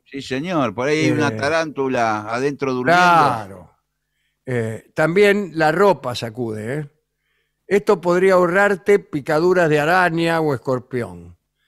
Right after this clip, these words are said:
Speaker 2: Utiliza tu ropa para protegerte de los insectos, especialmente al final del día, que es cuando están más activos.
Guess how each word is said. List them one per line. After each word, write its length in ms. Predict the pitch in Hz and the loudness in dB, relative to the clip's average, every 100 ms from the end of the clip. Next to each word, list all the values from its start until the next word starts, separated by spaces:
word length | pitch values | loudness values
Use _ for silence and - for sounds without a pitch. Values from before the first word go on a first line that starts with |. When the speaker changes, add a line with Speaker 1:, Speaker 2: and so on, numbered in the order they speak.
| _ _ _ _ _ _ | _ _ _ _ _ _
Speaker 2:
Utiliza 520 | 180 160 214 208 262 - | -6 -4 -4 0 0 0
tu 140 | 214 | 0
ropa 320 | 240 220 214 | 2 2 0
para 240 | 170 165 139 | 0 -2 -2
protegerte 680 | 147 127 156 220 220 - | -4 -4 -4 -2 -2 0
de 80 | 160 | 0
los 180 | 143 127 | 0 -2
insectos, 840 | 131 - 160 131 - 123 120 113 _ _ _ | -4 -2 -2 -4 -6 -8 -8 -8 _ _ _
especialmente 540 | _ 156 160 202 226 180 | _ -6 -2 0 0 0
al 80 | 143 | -2
final 360 | 175 240 285 | -2 0 0
del 140 | 202 175 | 0 -2
día, 320 | 190 120 104 | -4 -4 -8
que 100 | - | -12
es 60 | 139 | -8
cuando 260 | 156 151 | -4 -2
están 220 | 147 175 170 | -2 -2 -4
más 180 | 165 | -4
activos. 520 | 147 143 117 95 85 | -6 -10 -12 -12 -16